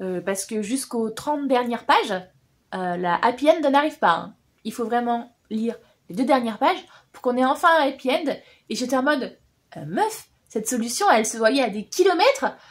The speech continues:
alors arrête de nous torturer les, les personnages et fais-leur une happy end, quoi. Ils l'ont mérité après tout ce qu'ils ont subi. Donc, euh, voilà, très bonne lecture, très bonne vibes, j'ai énormément apprécié. Euh, les deux personnages principaux, du coup, le love interest et,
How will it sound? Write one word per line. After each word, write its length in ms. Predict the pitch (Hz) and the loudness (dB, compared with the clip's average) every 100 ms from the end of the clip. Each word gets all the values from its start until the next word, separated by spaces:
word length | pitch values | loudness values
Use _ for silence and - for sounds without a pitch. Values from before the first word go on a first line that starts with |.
| - - | -16 -2
alors 140 | 220 233 | 2 4
arrête 260 | 262 277 | 4 2
de 100 | 220 | 0
nous 220 | 220 220 226 | -2 -2 0
torturer 440 | 277 - 285 277 | 0 0 0 0
les, 380 | 247 214 208 202 | 0 0 0 0
les 120 | 202 | -4
personnages 600 | 233 - 226 277 453 254 247 - - | -6 -6 -2 2 2 0 -10 -16 -10
et 120 | 233 226 | -4 0
fais-leur 320 | 254 233 226 | 2 4 2
une 140 | 240 - | -2 -2
happy 160 | 294 508 359 | 4 4 4
end, 60 | |
quoi. 180 | 269 214 | 2 2
Ils 100 | 220 | 2
l'ont 120 | 247 | 2
mérité 320 | 254 381 494 508 427 | 4 2 2 4 4
après 180 | 320 285 | 4 0
tout 120 | 302 | -4
ce 80 | - | -4
qu'ils 140 | 285 | -2
ont 60 | 302 | 0
subi. 420 | - 285 277 269 - - - - | 0 0 2 0 -6 -20 -20 -8
Donc, 260 | 226 392 392 403 | -2 -2 0 4
euh, 280 | 403 381 | 6 6
voilà, 260 | 359 302 - - _ 233 | 6 6 4 -2 _ -6
très 180 | - 359 | 2 4
bonne 160 | 381 349 | 4 0
lecture, 520 | 302 285 294 330 - - | -4 0 2 2 0 -4
très 140 | - 320 | 4 6
bonne 220 | 320 277 | 6 6
vibes, 280 | 277 233 190 - | 2 0 -6 -8
j'ai 260 | 202 208 - | -10 -6 -2
énormément 460 | 359 349 330 311 | 2 2 2 2
apprécié. 600 | 302 302 277 - 240 269 _ _ - | 2 0 -8 -6 -10 -10 _ _ -8
Euh, 100 | 190 | -4
les 140 | 208 | -4
deux 120 | 214 302 | 0 2
personnages 380 | 285 285 269 269 | 0 0 -4 -4
principaux, 400 | 247 247 254 220 | -6 -6 -8 -8
du 140 | 208 | -8
coup, 140 | - | -8
le 80 | 214 | -6
love 160 | 208 208 | -2 0
interest 580 | 208 220 220 226 - - | -2 -4 -8 -8 -10 -8
et, 220 | 247 | -8